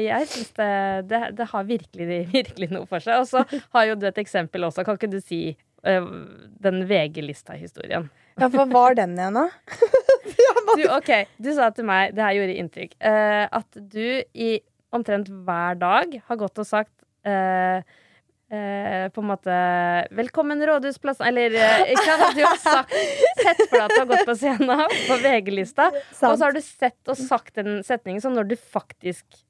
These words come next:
Speaker 1: får den jobben og går på scenen og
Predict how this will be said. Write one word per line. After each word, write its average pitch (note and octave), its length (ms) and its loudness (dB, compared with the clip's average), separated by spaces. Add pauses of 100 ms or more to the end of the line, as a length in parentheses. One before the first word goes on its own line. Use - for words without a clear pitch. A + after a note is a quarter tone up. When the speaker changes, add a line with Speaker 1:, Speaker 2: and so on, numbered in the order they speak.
(480)
Speaker 1:
får E4 260 6
den C4+ 160 -4
jobben G3 300 -4 (200)
og B3+ 300 4
går G#3+ 320 0
på G3+ 240 -4
scenen G3+ 640 -4
og G#3 340 -2